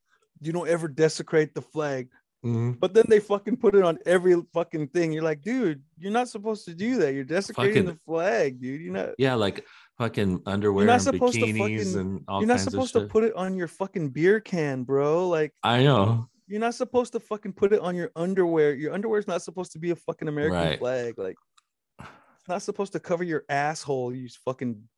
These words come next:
Speaker 2: <laughs>
Speaker 1: shit. Like, your fucking dirty, stinky ass,
Speaker 2: If
Speaker 1: dude.
Speaker 2: you're gonna do, if you, yeah, if you're gonna, like, say something, then fucking, then do it.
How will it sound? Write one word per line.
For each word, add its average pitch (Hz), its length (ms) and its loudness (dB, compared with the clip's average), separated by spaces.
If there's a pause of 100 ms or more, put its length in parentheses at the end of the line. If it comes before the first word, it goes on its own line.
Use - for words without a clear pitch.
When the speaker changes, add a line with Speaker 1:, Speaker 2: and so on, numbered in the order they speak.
Speaker 2:
<laughs> 151 320 4
Speaker 1:
shit. 143 260 -2
Like, 139 140 -6 (1300)
your 143 140 -6 (140)
fucking 160 380 -4
dirty, 160 320 2
stinky 147 500 -4
ass, 135 400 -4
Speaker 2:
If 131 160 4
Speaker 1:
dude. 135 40 2 (120)
Speaker 2:
you're 170 80 4
gonna 143 140 6
do, 127 320 6
if 120 160 2
you, 127 80 2
yeah, 127 420 0
if 101 140 -6
you're 135 120 -2
gonna, 156 240 0
like, 110 280 0 (320)
say 117 520 0
something, 95 760 -6
then 120 180 0
fucking, 139 680 -2 (100)
then 107 200 -2
do 120 260 2
it. 69 220 -2